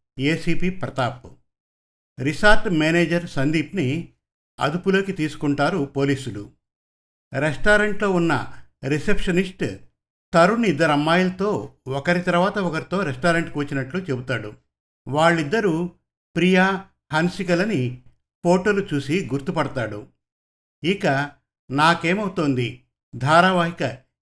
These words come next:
ఎనిమిదవ భాగం వినండి. "నన్ను వదిలిపెట్టండి, నిజం చెప్పినందుకు అరెస్ట్ చేస్తారా?" అంటూ గొడవకు దిగాడు రెస్టారెంట్ రిసెప్షనిస్ట్. కానీ పోలీసులు అతనికి సమాధానం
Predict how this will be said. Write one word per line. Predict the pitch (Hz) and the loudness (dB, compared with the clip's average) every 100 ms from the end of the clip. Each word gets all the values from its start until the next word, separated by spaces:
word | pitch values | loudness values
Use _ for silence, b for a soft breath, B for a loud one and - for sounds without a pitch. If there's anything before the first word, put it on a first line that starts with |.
| - | -8
ఎనిమిదవ | 131 151 185 190 | -2 2 2 2
భాగం | 127 117 160 156 | 0 0 -2 -2
వినండి. | 123 123 107 104 - _ _ _ _ _ _ 131 | -2 -2 -4 -8 -14 _ _ _ _ _ _ -2
"నన్ను | 151 180 | 2 4
వదిలిపెట్టండి, | 170 208 208 196 160 120 98 - _ _ - | 4 2 0 2 2 0 -4 -10 _ _ -8
నిజం | 135 151 175 220 | -2 0 2 0
చెప్పినందుకు | 185 180 170 151 139 214 | 0 0 0 -2 -4 -2
అరెస్ట్ | 147 180 - | 0 0 -2
చేస్తారా?" | 170 123 151 143 123 95 - _ _ - | -4 -2 2 2 2 -4 -16 _ _ -2
అంటూ | 160 165 220 | -2 -2 -4
గొడవకు | 156 151 165 190 | 0 2 2 2
దిగాడు | 151 151 143 180 208 104 - _ _ _ 131 | 0 0 0 0 -2 -4 -10 _ _ _ -4
రెస్టారెంట్ | 147 - 196 180 190 175 | -4 2 4 4 2 -4
రిసెప్షనిస్ట్. | 123 127 160 - 147 131 127 101 - - _ _ _ _ _ - | -4 -2 -4 -2 -2 -4 -6 -14 -16 -20 _ _ _ _ _ 2
కానీ | 180 208 233 | 4 4 0
పోలీసులు | - 156 190 202 208 | -2 0 0 0 -2
అతనికి | 160 156 143 | -2 -2 -6
సమాధానం | 131 - 147 160 | -4 -2 0 0